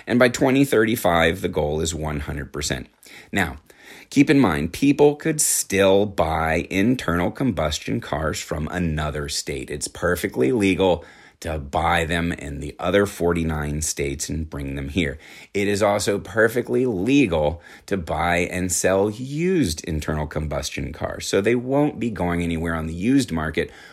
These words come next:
or new market in other states. But many states, including most of California's neighbors, tend to follow our lead on vehicle emissions policy and are considering similar mandates of their own. So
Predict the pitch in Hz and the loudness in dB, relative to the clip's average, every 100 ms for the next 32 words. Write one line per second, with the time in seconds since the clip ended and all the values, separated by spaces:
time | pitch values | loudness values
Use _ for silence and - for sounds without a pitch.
0 | - - 147 85 87 82 76 76 76 - | -6 2 2 4 2 2 0 -2 -4 -2
1 | 82 76 80 73 - 113 78 - - _ | -4 -2 -2 -4 0 2 2 0 -12 _
2 | - - - 107 - - - 104 120 143 | -18 -6 2 2 0 -12 -2 4 6 6
3 | 139 170 117 - - 87 - 104 85 82 | 6 4 4 0 -2 -2 0 2 2 2
4 | 87 - 80 80 87 82 82 80 76 73 | 2 0 -6 -4 -2 -2 -2 -2 -2 0
5 | 101 123 87 87 - 180 196 180 - 170 | 2 4 2 -2 -2 0 0 -2 -2 0
6 | 196 113 82 78 101 135 85 80 80 80 | 2 4 2 0 2 2 2 0 -2 -2
7 | 80 78 73 73 76 - 76 - 117 143 | -4 -2 -2 -2 -2 -4 -6 -4 0 2
8 | 123 - 85 107 147 151 151 - 185 147 | 2 0 0 2 0 -2 -4 0 2 2
9 | 113 135 - 135 156 95 80 82 85 127 | 0 0 0 2 2 2 0 0 0 0
10 | 73 71 85 113 143 113 69 - _ _ | -2 -4 -2 0 2 2 0 -8 _ _
11 | - - - - - - - - 131 | -20 -20 -20 -20 -20 -20 -2 2 2